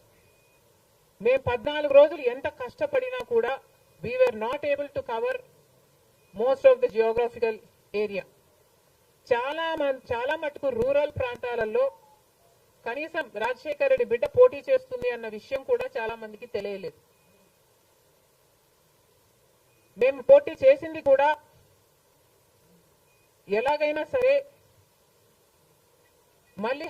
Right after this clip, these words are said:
హంతకులు హత్య చేపించిన వాళ్ళు చట్టసభలకు వెళ్ళకూడదు అని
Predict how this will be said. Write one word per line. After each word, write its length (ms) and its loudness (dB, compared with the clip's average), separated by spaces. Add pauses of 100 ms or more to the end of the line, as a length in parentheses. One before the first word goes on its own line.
హంతకులు 440 -2 (640)
హత్య 200 -4 (100)
చేపించిన 500 -2
వాళ్ళు 240 0 (1080)
చట్టసభలకు 600 -4 (100)
వెళ్ళకూడదు 560 2 (1160)
అని 160 -6